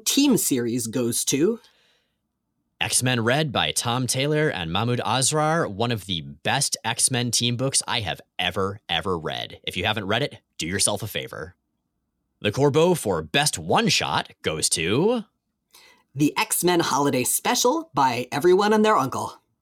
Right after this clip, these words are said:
Speaker 1: The two thousand eighteen How Was This So Good Award for premise that shouldn't really have worked but actually did
Speaker 2: goes to Infinity Warp's Weapon Hex by Acheron Blacker, Gerardo Sandoval, and Israel Silva.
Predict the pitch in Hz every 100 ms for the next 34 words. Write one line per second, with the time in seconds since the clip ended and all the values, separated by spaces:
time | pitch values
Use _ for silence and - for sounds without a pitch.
0 | _ _ _ _ _ 139 226 247 - 285
1 | 302 247 190 160 151 147 - 185 233 -
2 | 202 285 240 196 170 226 - 233 208 220
3 | 233 151 135 139 214 165 147 - 185 185
4 | - 156 - - 277 247 214 214 170 143
5 | 143 - - 131 139 156 - 147 131 123
6 | 208 160 247 247 _ _ _ _ - 101
7 | 110 - 117 87 - 120 131 117 90 110
8 | 190 - - - 147 - - 127 156 -
9 | - - - _ 85 78 98 107 95 85
10 | 98 147 202 196 113 95 113 101 - 127
11 | 165 185 185 190 98 92 156 147 151 175
12 | 190 - 139 87 62 50